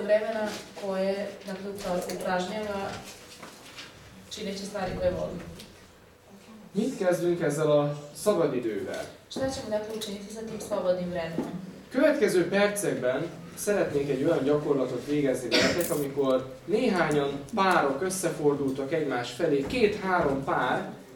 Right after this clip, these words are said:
Speaker 2: és beszélgetnétek egymással arról, hogy mit csináltok szívesen, amikor nem pénzt kerestek, és nem vallást gyakoroltok.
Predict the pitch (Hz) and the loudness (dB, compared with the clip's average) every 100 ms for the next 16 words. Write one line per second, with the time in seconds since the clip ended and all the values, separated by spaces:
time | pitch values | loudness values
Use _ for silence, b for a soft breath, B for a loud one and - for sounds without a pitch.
0 | - 185 330 339 240 185 165 165 151 160 | -10 -2 2 4 6 6 4 2 -4 -4
1 | 190 180 170 147 156 151 156 156 - - | -2 0 0 0 0 0 2 2 2 2
2 | 196 151 135 135 - 180 131 - 127 147 | 2 2 0 -2 -4 0 2 2 0 0
3 | 135 139 131 131 - - - 226 170 147 | 2 4 4 2 -4 -12 0 4 4 8
4 | 208 226 - 247 233 220 - 254 262 - | 8 8 4 0 0 -2 2 4 4 -2
5 | - 170 196 185 170 170 135 117 - - | -4 -4 0 0 4 4 4 0 -6 -10
6 | - 92 - - | -10 -12 -12 -12